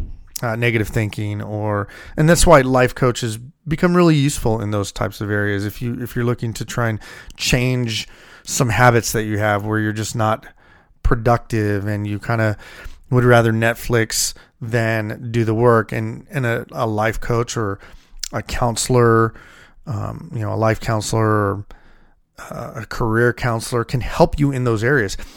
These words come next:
but also can help you, like, a, a licensed professional counselor can help you in the area of negative thinking and, uh, depression and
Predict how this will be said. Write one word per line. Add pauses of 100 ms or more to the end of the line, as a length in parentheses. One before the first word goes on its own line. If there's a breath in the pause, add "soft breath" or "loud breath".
(180 loud breath)
but
also (880)
can
help
you, (240 loud breath)
like,
a,
a
licensed
professional
counselor (320 loud breath)
can
help
you
in
the
area
of (500 soft breath)
negative
thinking
and, (120)
uh, (120)
depression
and